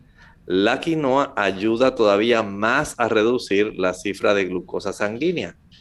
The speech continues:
El evitar los azúcares es un dato clave.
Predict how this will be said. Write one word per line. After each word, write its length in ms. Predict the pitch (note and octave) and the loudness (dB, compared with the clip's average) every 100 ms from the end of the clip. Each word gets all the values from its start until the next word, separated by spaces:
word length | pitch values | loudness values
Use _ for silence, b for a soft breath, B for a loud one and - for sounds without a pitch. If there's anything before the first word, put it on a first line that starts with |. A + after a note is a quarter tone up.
| b b b b b _ - | b b b b b _ -2
El 300 | B2+ C3 C3+ C3 | 2 4 4 6
evitar 580 | C3 B2+ - C#3 D#3 | 6 4 2 2 4
los 180 | E3 D3+ | 2 2
azúcares 680 | D#3+ - C3+ C3 C3 C#3 - | 0 0 0 2 2 2 0
es 300 | A2+ A#2 - - | 0 0 -2 -6
un 200 | A2 A2 | -4 0
dato 400 | G#2+ A#2 A#2 - | 0 2 0 2
clave. 460 | D3 D3 A2 - | 2 4 2 -2